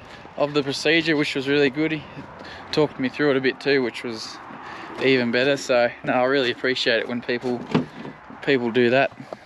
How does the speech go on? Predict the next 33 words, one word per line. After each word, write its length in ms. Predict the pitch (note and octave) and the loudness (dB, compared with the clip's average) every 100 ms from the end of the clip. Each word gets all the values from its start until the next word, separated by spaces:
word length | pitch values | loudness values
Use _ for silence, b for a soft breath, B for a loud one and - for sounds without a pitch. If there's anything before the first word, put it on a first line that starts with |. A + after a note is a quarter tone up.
| - - | -8 -4
Thanks 460 | - F3 D#3 - | 0 2 0 0
to 160 | F3 D3+ | 2 2
Terry 340 | - F#3 F3 | 2 2 4
and 100 | D#3+ | 2
Will 180 | E3 F3+ | 0 -2
too. 300 | - F#3+ G#3 | 0 0 2
They 220 | D#3+ D3+ | 2 0
come 220 | C3+ D3+ C#3+ | 0 -2 0
out 140 | C#3 | -2
and 120 | B2 | 0
help. 180 | C#3 C#3+ - - - - - - - - | 0 0 -4 -12 -12 -12 -12 -12 -12 -4
That 80 | D3+ | -2
was 120 | C3+ | -2
a 40 | |
big 140 | B2+ C3 | -2 -2
help, 260 | C#3 C#3 | 0 0
having 320 | C#3+ C#3 B2+ A2+ B B B - | 0 -2 -4 -10 B B B -10
four 240 | - C#3 | -4 -2
people 340 | C3 B2+ A#2 B2 | 0 -2 -2 -6
lifting 340 | B2 - A#2+ | -8 -8 -4
those 200 | A#2+ A#2 | -2 -2
big 220 | A2+ B2 | -4 -4
ewes 300 | C3 C3 B2 B2 | -2 -4 -4 -4
up, 200 | F#2+ - | -4 -4
up 140 | B2+ | -8
into 180 | B2+ A#2+ | -8 -6
the 80 | A#2 | -6
cradles 640 | - C3 B2+ B2 A#2 - - - B B B B B B | -2 0 0 -2 -8 -12 -16 -16 B B B B B B
really 260 | D3+ D3 C#3+ | -2 0 2
makes 280 | C#3+ C3+ D3+ | 0 0 0
a 40 | |
difference. 460 | C#3 D3 D3 C3+ A2+ | -2 0 -2 -6 -4
So 280 | C#3 B2 | 0 2